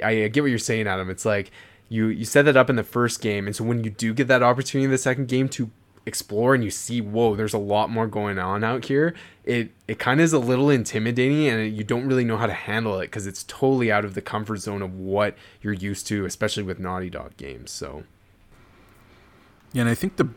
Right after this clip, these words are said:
Speaker 2: beauty of, of a game like this is that you can do as much or as little
Speaker 1: Yeah.
Speaker 2: exploring as you want to. Um, so if you are more like Adam and you prefer that, uh, you know, straight linear path, you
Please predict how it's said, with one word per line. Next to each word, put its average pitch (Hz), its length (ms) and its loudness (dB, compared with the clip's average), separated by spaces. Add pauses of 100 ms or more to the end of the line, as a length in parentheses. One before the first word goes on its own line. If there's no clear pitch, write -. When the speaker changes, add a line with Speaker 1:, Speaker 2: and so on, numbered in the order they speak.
(140)
Speaker 2:
beauty 139 360 6
of, 107 320 -2
of 110 100 0
a 104 60 0
game 104 260 0
like 104 220 -2
this 107 260 0
is 101 160 -2
that 104 160 4
you 110 220 -2
can 123 320 4
do 127 320 6
as 113 180 6
much 107 340 2
or 110 120 4
as 104 180 -2
little 107 220 2
Speaker 1:
Yeah. 101 80 0
Speaker 2:
exploring 107 500 2
as 104 140 0
you 104 100 -2
want 110 320 4
to. 101 300 -2 (100)
Um, 104 300 0
so 113 180 2
if 117 320 0
you 117 160 4
are 113 240 8
more 110 220 2
like 110 200 2
Adam 113 220 2
and 117 100 2
you 107 60 0
prefer 107 480 -2
that, 107 300 0 (420)
uh, 95 340 0
you 101 80 -2
know, 95 100 -4
straight - 360 0
linear 107 280 2
path, - 360 -2
you 117 160 0